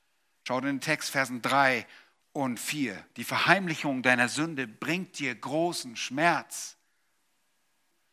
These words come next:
Und Da-, David erlebte das selbst und ihr kennt sicherlich das aus vergangenen Erfahrungen. Oder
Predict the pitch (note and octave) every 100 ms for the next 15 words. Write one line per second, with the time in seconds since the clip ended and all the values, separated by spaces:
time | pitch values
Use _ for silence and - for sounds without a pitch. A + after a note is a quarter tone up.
0 | _ _ _ _ _ _ _ _ D3+ F3+
1 | F#3 B2+ D3 - F3 G3 D#3 C#3 F#3 -
2 | A#3 E3 G3 - C#3 B2+ B2+ A#2 - -
3 | _ - G3+ D#3 E3 E3+ C#3+ B2 C3 -
4 | - C3 B2+ - C3 E3 F#3+ E3 C#3 B2
5 | E3+ F#3 D#3+ D3+ F3+ A#3